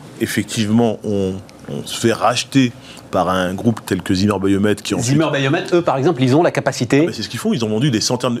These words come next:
Speaker 1: aujourd'hui, de, depuis deux mille seize, ils ont vendu des centaines de robots dans le monde. C'est des centaines de robots. Ils ont annoncé, euh, dernièrement, euh, puisque c'est une société cotée en bourse, en deux mille vingt, ils ont vendu trois cent vingt robots. Donc, ils en,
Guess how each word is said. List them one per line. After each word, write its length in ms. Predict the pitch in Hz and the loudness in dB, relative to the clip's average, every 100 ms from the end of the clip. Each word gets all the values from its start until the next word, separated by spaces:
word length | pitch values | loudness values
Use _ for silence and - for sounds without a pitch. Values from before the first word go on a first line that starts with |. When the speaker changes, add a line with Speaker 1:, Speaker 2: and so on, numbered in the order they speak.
| - | -6
Speaker 1:
aujourd'hui, 340 | 98 104 160 | -4 -2 -2
de, 120 | 123 92 | -2 -4
depuis 340 | 104 101 - | -4 -4 -2
deux 100 | 117 | -2
mille 160 | 101 98 | -2 -2
seize, 200 | 175 175 | -4 -4
ils 140 | 101 95 | -4 -4
ont 40 | |
vendu 200 | 98 151 | -2 0
des 120 | 98 | -2
centaines 460 | - 139 - 165 147 | -2 -4 -2 -2 0
de 80 | 104 | 0
robots 220 | 101 131 | 0 -2
dans 80 | 127 | -2
le 60 | |
monde. 240 | 143 107 76 - - _ - - - - | -4 -6 -10 -16 -20 _ -20 -20 -20 -12
C'est 120 | 87 | -8
des 100 | 85 | -6
centaines 300 | 98 92 95 | -4 -4 -2
de 60 | 92 | -2
robots. 260 | 147 165 - - - | 0 -2 -4 -20 -10
Ils 120 | 90 | -6
ont 60 | 87 | -2
annoncé, 480 | 87 90 - 127 131 | -2 -2 -2 0 0
euh, 200 | 92 90 | 0 -2
dernièrement, 680 | 87 85 80 92 135 123 | -2 -2 -2 0 0 0
euh, 160 | 85 73 | -2 -4
puisque 220 | - - - | -6 -10 -8
c'est 100 | - | -8
une 60 | |
société 240 | 80 - 92 | -8 -8 -10
cotée 280 | - - 85 | -10 -6 -2
en 60 | |
bourse, 340 | 90 165 175 - - - - | 2 0 0 -12 -16 -16 -10
en 200 | - 82 | -4 -2
deux 260 | 92 98 104 | 0 2 2
mille 320 | 104 104 95 | 2 2 0
vingt, 320 | 95 131 156 | 0 2 2
ils 140 | 117 95 | 0 -2
ont 60 | |
vendu 220 | 90 95 | -2 0
trois 220 | 123 - 104 | 0 0 -2
cent 140 | 107 | -4
vingt 80 | 107 | -2
robots. 280 | 107 107 98 - - - - - - - - - - - - | -2 -4 -8 -14 -20 -20 -20 -20 -20 -20 -20 -18 -18 -14 -4
Donc, 240 | 104 - - - - 107 | -4 -4 -16 -20 -10 -4
ils 140 | 95 | -2
en, 120 | 98 | -2